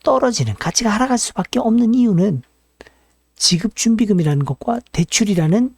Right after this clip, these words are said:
어, 제도를 통해서 돈이 넘쳐나는 거야. 왜냐면, 볼게. 은행이 돈을 빌려줄 때 자기 금고에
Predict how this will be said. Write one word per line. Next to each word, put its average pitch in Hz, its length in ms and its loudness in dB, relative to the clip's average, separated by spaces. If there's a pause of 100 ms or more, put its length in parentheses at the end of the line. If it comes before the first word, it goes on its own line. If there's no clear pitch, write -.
어, 127 120 -4
제도를 202 440 0
통해서 139 560 -4
돈이 170 200 2
넘쳐나는 147 460 -2
거야. - 240 -16
왜냐면, 160 560 0 (320)
볼게. 143 460 -2 (840)
은행이 254 440 4
돈을 202 360 0
빌려줄 180 420 0
때 185 420 -2
자기 147 340 0
금고에 147 760 0